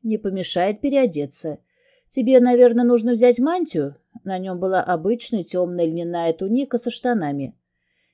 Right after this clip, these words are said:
«Перебьются», усмехнулся Кейн. «Я их давно предупреждал, чтобы не устраивали балагана. А ты в этом платье очень красивая».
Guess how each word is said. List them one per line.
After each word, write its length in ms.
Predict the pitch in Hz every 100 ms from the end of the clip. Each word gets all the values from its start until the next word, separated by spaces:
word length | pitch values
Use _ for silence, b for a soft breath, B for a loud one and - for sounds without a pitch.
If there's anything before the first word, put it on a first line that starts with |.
| _
«Перебьются», 840 | 277 269 262 262 277 269 - 170
усмехнулся 760 | 175 175 190 175 180 170 175 165
Кейн. 400 | 175 165 165 - _ _ _
«Я 260 | 226 233 233
их 100 | 220
давно 360 | 226 226 240
предупреждал, 720 | 226 220 220 220 226 214 262
чтобы 400 | 254 - 196 214
не 140 | - 214
устраивали 640 | 208 - 220 214 214 214
балагана. 720 | 214 240 262 202 151 147 135 - _ _ _ _ _
А 140 | 330
ты 180 | 320 330
в 20 |
этом 260 | 277 247 233
платье 380 | 233 247 247 180
очень 280 | 190 - 160
красивая». 720 | 151 147 - 165 170 165